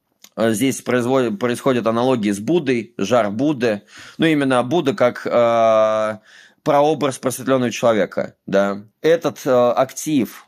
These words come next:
он, э, является ключом, открывающим уникальный, уникальное взаимодействие с сознанием, да, э, каждого человека. То есть мы прикасаемся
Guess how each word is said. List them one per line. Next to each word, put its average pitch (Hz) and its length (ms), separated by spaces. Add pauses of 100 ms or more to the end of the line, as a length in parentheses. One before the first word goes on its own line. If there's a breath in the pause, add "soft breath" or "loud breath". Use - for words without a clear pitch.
(100)
он, 123 460
э, 107 240 (280)
является 135 500
ключом, 120 580
открывающим 104 1300 (300)
уникальный, 123 1400
уникальное 147 480
взаимодействие 120 640
с - 60
сознанием, 113 720 (280)
да, 110 380 (200)
э, 107 500
каждого 117 380
человека. 104 600 (360 soft breath)
То 123 100
есть 120 120
мы 127 100
прикасаемся 123 920